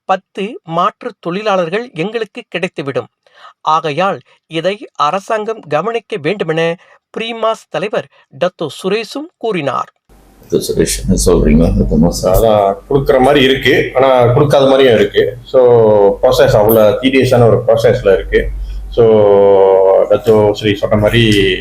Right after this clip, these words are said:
Speaker 3: ஆ, இதை வந்து கொஞ்சம் இயல்பான முறையில கொடுத்துட்டாங்கன்னா, ஆ,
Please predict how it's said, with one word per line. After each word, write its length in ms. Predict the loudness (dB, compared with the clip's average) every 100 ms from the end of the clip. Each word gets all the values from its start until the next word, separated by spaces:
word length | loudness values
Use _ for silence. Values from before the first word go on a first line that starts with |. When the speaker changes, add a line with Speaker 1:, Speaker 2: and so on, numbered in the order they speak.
| -10 -20 -20 -20 -4
Speaker 3:
ஆ, 300 | 0 2 4 4
இதை 140 | 4
வந்து 240 | 2 2 2
கொஞ்சம் 760 | 0 0 0 0 -2 -4 -4 0
இயல்பான 400 | 2 4 4 2
முறையில 500 | 2 2 4 2 0
கொடுத்துட்டாங்கன்னா, 640 | -6 -4 -2 -2 0 0 -2 -14 -20 _
ஆ, 80 | -2